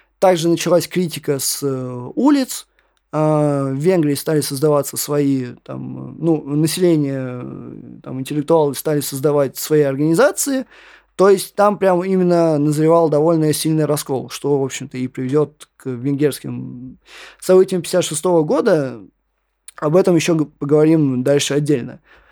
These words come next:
И вот, э, третий вариант – это такой особый. Э, новый курс в этих странах был принят, но с напряжением в руководстве.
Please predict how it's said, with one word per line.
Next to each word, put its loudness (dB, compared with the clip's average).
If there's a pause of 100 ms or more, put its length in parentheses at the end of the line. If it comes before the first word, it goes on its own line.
(1000)
И 4
вот, 2
э, 0 (100)
третий 0
вариант – 2
это 2
такой -2
особый. 0 (140)
Э, -4
новый 4
курс -2
в -2
этих 2
странах 2
был 0
принят, 0 (240)
но 4
с -8
напряжением 2
в -2
руководстве. 0